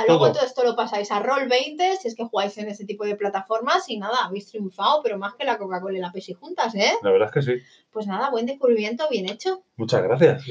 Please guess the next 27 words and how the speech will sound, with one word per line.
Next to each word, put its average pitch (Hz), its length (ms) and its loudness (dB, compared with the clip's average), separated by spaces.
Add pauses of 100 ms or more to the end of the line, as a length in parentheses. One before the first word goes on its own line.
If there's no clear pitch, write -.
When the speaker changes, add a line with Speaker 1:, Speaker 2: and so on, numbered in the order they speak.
(140)
Speaker 1:
De 208 160 -2
nada. 190 340 -8 (2500)
Speaker 2:
Recordamos 165 680 6
que 135 140 4
podéis 147 400 6
escucharnos 147 720 2
en 107 140 -2
Anchor, 180 640 -2
iVoox 156 600 2
y 127 60 -6
Spotify, 107 680 -2 (140)
además 113 320 0
de 127 100 -2
seguirnos 143 460 2
en 123 80 -2
nuestro 110 260 0
blog, 190 340 6 (180)
en 98 140 -14
Twitter, 196 580 4
arroba 113 400 6
Two 113 160 4
Dice 120 160 8
to 101 80 -6
Furious, 185 520 0 (340)
y 135 100 0
en 127 100 0
Facebook. 92 440 2